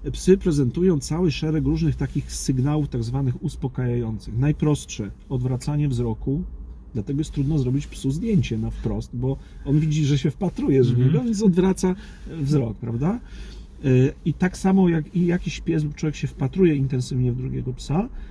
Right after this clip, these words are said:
Speaker 1: to to jest niegrzeczne, więc pies stara się załagodzić tę sytuację, odwraca wzrok. Bardzo częsty sygnał.
Speaker 2: Mhm.
Speaker 1: E, sygnał ziewania,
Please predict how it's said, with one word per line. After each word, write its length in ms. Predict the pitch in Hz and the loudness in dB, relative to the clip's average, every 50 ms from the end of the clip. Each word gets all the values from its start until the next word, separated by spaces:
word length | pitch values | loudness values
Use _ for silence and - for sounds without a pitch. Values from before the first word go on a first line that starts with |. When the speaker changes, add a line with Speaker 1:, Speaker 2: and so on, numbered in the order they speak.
| - - - | -16 -16 -12
Speaker 1:
to 80 | - 123 | -8 -4
to 120 | - - | 0 2
jest 120 | 156 151 | 2 4
niegrzeczne, 600 | 151 151 143 135 131 120 110 107 123 - 240 262 | 4 4 4 2 0 0 0 -2 -4 -4 -4 -2
więc 200 | 220 233 196 - | 2 2 2 0
pies 200 | - - 190 190 | 0 0 0 0
stara 360 | - - - - 175 170 156 139 | 0 -2 -8 -4 -2 0 0 2
się 140 | - 147 | 2 0
załagodzić 800 | 135 143 151 151 147 143 143 139 143 131 120 107 107 110 - - - - - - - - | 0 2 4 4 4 4 4 6 6 6 4 4 0 -6 -8 -12 -18 -18 -20 -18 -12 -8
tę 80 | 123 | -8
sytuację, 440 | 120 - 123 - 175 226 - - - | -8 -8 -6 -6 -6 -6 -6 -8 -4
odwraca 460 | 143 135 131 135 147 143 - - 131 | -2 0 2 2 2 2 0 0 -2
wzrok. 240 | 127 120 117 98 - - 117 120 | -2 -2 -4 -6 -8 -8 -4 -2
Bardzo 260 | 143 160 147 151 143 | -2 -2 -2 -2 -4
częsty 340 | - - 123 123 - - 120 | -4 -2 -4 -4 -4 -6 -8
sygnał. 360 | - - 110 107 101 98 - | -8 -6 -4 -4 -2 -4 -4
Speaker 2:
Mhm. 240 | - 104 92 123 160 240 185 - - - | -6 -6 -6 -6 -6 -6 -8 -10 -6 0
Speaker 1:
E, 40 | - 120 120 123 120 127 143 - - - - - | 2 4 6 6 4 4 2 -2 -8 -18 -18 -16
sygnał 560 | - - - - 147 143 143 143 139 143 147 - - - - - - | -14 -6 -2 0 0 2 2 2 4 2 2 0 -4 -12 -14 -8 -4
ziewania, 640 | 107 113 131 135 135 120 104 98 95 95 - - | 0 2 2 4 4 2 0 -2 -2 -4 -6 -10